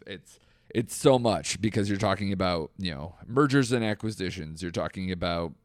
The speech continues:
funeral planning. You're talking about, uh, you know,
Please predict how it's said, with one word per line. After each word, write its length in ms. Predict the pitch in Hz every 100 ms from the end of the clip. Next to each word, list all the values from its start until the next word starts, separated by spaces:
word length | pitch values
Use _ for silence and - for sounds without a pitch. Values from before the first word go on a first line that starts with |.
| -
funeral 440 | - 156 139 113 92
planning. 600 | - 101 90 87 85 87
You're 140 | 90
talking 400 | 87 95 92 98
about, 440 | 95 92 87 87 80 _
uh, 520 | - 80 78 76 73 71 _
you 120 | 101
know, 240 | 85 76